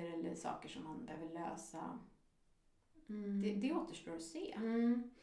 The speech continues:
Speaker 2: Men var det mycket ändringar
Speaker 1: Mm.
Speaker 2: som du gjorde nu första varvet när du fick det från din, det här första?
Speaker 1: Mm, inte jättemycket, men det var mycket var så här, ja, det här kan behöva förankras, det här kan behöva förtydligas.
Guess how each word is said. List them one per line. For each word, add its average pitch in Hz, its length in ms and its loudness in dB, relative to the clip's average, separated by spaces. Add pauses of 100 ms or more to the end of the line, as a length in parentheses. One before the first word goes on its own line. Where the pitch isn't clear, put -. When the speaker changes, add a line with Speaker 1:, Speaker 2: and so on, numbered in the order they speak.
(160)
Speaker 2:
Men 226 140 2
var 240 100 8
det 240 60 12
mycket 254 280 10
ändringar 226 280 8
Speaker 1:
Mm. 202 120 4
Speaker 2:
som 202 160 2
du 208 80 4
gjorde 196 200 4
nu 196 260 2
första 208 340 0
varvet - 520 -2
när 214 200 -6
du - 80 -6
fick 196 200 -8
det 202 80 -8
från 208 320 -8
din, 196 400 -4 (440)
det 196 60 -4
här 190 140 0
första? 196 300 -8 (100)
Speaker 1:
Mm, 220 500 2 (140)
inte 277 260 2
jättemycket, 262 440 4
men 185 80 0
det 190 60 -6
var 220 80 2
mycket 262 280 2
var 196 160 8
så 180 120 0
här, 165 120 4
ja, 165 300 0 (640)
det - 100 0
här 220 240 4
kan 208 100 0
behöva 185 280 4
förankras, 233 960 2
det 185 60 -8
här 175 120 -6
kan 170 140 -8
behöva 165 260 -2
förtydligas. 220 1040 2